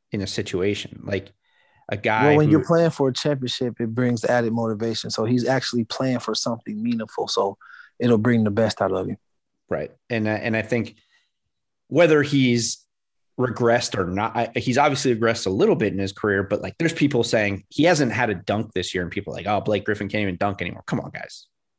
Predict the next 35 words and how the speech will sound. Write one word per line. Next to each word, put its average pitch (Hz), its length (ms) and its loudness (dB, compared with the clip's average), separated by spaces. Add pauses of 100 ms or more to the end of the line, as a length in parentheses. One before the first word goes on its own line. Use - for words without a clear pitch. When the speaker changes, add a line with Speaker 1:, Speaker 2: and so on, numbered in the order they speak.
Speaker 1:
We're, 131 320 2
we're 127 100 -2
talking 120 240 0
about 90 100 0
Blake 87 180 -4
Griffin. - 340 -8 (400)
Pretty 139 180 2
sure 120 100 2
Blake 104 220 0
Griffin's 95 360 -2
gonna 98 160 -4
be 90 120 -6
fine. 90 500 -6 (460)
You're 117 120 0
gonna 120 100 2
see 120 180 0
that 107 220 2
first 107 280 -2
game 107 240 0
where 90 220 -2
Harden 92 480 0 (140)
throws 98 260 2
one 101 120 0
of 95 60 0
those 90 140 -2
lobs 95 320 -2
to - 140 -8
him, 85 260 -8 (100)
and 104 100 -10
<laughs> - 0 -
everyone's 113 440 -4
gonna 101 120 -8
be 107 80 0
like, 98 200 -4
"Oh, 143 540 2